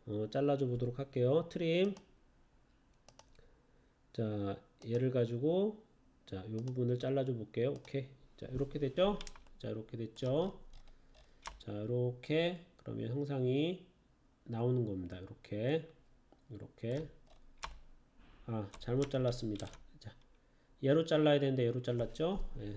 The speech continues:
트림. 자, 이렇게 해서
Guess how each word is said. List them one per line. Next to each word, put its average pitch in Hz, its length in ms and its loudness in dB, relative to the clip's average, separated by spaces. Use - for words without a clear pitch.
트림. 156 460 2
자, 101 220 -4
이렇게 104 280 -6
해서 151 440 -2